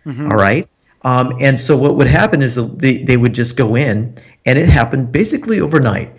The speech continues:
Speaker 2: You would have these kind of wealthy, organized towns, like Riesum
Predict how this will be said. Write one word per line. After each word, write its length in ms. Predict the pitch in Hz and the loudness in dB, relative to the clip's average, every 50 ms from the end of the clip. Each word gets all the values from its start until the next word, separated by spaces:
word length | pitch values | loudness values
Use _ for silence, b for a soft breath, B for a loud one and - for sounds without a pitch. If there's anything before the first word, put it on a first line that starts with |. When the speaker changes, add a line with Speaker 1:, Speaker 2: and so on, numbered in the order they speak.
| b b b b b - | b b b b b -2
Speaker 2:
You 120 | 143 180 | 0 2
would 120 | 196 165 151 | 2 4 4
have 180 | 156 147 127 | 2 2 2
these 240 | 127 120 117 - - | 0 -2 -2 -4 -8
kind 260 | - - 135 135 123 | -6 -2 0 0 0
of 160 | 123 - - | 0 -2 -2
wealthy, 680 | - 113 110 113 113 - 139 131 127 127 127 - - - | -2 0 0 0 0 0 0 2 2 2 0 -2 -6 -4
organized 560 | - 117 120 120 120 110 104 104 104 101 - - | 0 2 2 4 4 2 2 2 0 0 -2 0
towns, 300 | - 139 127 123 113 113 | 0 2 2 2 0 -2
like 100 | 101 - - | -4 -6 -2
Riesum 600 | - 104 107 131 160 - - 98 85 80 95 120 | -2 0 4 4 4 2 2 -2 -2 -4 -6 -8